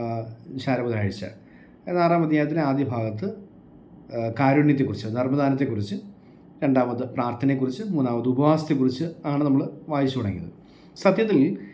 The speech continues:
ഈ അഷ്ടസൗഭാഗ്യങ്ങൾ പറഞ്ഞ് തുടങ്ങി, ഈ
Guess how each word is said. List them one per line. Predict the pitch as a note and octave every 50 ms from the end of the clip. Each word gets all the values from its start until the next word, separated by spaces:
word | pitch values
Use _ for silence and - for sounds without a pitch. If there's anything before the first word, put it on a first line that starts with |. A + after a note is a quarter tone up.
| - - - - -
ഈ | F#3
അഷ്ടസൗഭാഗ്യങ്ങൾ | D#3+ D3 - - A3 G3+ G3+ G#3+ G3+ G3+ G3+ G3 G3 G3 G3 G3 G3 G3
പറഞ്ഞ് | F#3 E3+ C#3+ C3+ C3+ D3 F#3 - - - - -
തുടങ്ങി, | C#3+ C#3 C3+ C3+ D#3 F3+ - - - - - - - - - - - -
ഈ | C#3+